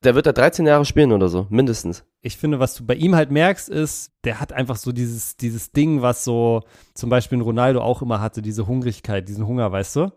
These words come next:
Speaker 2: Das hörst du raus, das siehst du in seinen Aktionen,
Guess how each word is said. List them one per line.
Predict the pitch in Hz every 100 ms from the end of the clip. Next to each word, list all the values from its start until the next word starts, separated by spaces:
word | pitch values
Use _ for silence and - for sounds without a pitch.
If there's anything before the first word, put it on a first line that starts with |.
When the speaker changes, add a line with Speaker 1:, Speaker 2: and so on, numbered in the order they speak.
| _ _ _
Speaker 2:
Das | - 110
hörst | 131 135 -
du |
raus, | 117 120 135 127
das | 120
siehst | - 147 -
du |
in | 123
seinen | 123 123
Aktionen, | 113 - - 127 131 135 131